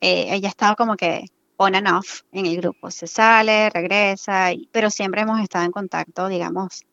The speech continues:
detrás de cámaras, <laughs> eh, o detrás de producción. Eh, sí, ha sido un gran apoyo para mí, este, y bueno, vamos a decir que entre las dos se creó el grupo, eh, a pesar de que, bueno,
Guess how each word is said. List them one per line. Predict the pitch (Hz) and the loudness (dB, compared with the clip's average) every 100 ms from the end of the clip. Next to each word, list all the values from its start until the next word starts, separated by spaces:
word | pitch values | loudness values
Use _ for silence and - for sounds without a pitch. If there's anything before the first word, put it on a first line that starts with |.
| - | -12
detrás | 190 175 165 165 | -8 -4 -4 -4
de | |
cámaras, | - 196 185 190 220 - _ - - - - - | -2 0 0 -4 -6 -12 _ -20 -20 -20 -20 -2
<laughs> | |
eh, | 208 185 202 196 | 2 4 4 2
o | |
detrás | 190 180 185 | 2 0 -2
de | 185 | -2
producción. | 214 214 - 202 180 180 269 _ - - - - | -2 -2 -2 -2 -2 -2 -8 _ -20 -20 -12 0
Eh, | 220 202 190 196 | 4 6 4 2
sí, | - 247 220 233 | -2 -2 0 0
ha | 226 | 0
sido | - 196 196 | -2 -6 -6
un | 208 214 | -6 -4
gran | 220 220 | -2 -2
apoyo | 226 240 226 233 | -4 -4 -4 -4
para | 233 226 | -6 -6
mí, | 202 208 247 _ - - | -8 -8 -12 _ -20 -14
este, | 196 202 - - 185 170 175 - - _ - - | -10 -10 -12 -6 -2 -2 -4 -8 -16 _ -20 -6
y | 214 | 0
bueno, | 185 180 | 2 2
vamos | 180 185 | 0 0
a | 233 | -2
decir | 220 202 | -2 -6
que | |
entre | 220 247 | -4 0
las | 202 190 | 0 2
dos | 190 196 | 0 0
se | 233 | -4
creó | 220 196 | -2 0
el | 196 | 2
grupo, | 233 214 226 233 - | 0 0 0 0 -2
eh, | 190 185 180 | -6 -4 -6
a | - | -12
pesar | - 180 175 | -12 -6 -4
de | 175 | -2
que, | 220 | -2
bueno, | 190 - | -2 -4